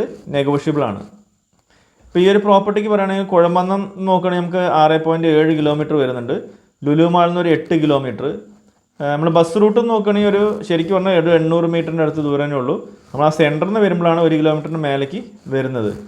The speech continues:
അതുപോലെ കെ എസ് ആർ ടി സി ബസ് സ്റ്റാൻഡിലേക്ക് നോക്കുകയാണെങ്കിൽ പതിനാല് കിലോമീറ്റർ ഉള്ളൂ. അതുപോലെ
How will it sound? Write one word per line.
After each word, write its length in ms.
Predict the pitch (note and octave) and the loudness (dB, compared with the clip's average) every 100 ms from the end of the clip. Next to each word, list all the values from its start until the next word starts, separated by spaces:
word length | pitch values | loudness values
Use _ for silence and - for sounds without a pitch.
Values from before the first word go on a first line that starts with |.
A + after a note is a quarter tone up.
| - _ _ _ | -20 _ _ _
അതുപോലെ 220 | C#3 D#3 D#3+ | 2 2 4
കെ 60 | D#3 | 0
എസ് 100 | D#3 E3+ | 2 0
ആർ 40 | E3 | 0
ടി 40 | F3 | -2
സി 60 | F3+ | -2
ബസ് 120 | E3+ | 0
സ്റ്റാൻഡിലേക്ക് 340 | E3+ E3 E3+ | 0 -2 0
നോക്കുകയാണെങ്കിൽ 340 | E3 D#3+ D#3+ D#3+ | 0 0 0 2
പതിനാല് 340 | D3 D3+ D#3 D#3 | 2 4 4 4
കിലോമീറ്റർ 380 | D3+ D3+ D3 C#3+ | 2 -2 -4 -4
ഉള്ളൂ. 160 | B2+ E3+ - - _ _ _ C3 | -4 -6 -10 -20 _ _ _ 0
അതുപോലെ 280 | C#3+ D#3 | 4 4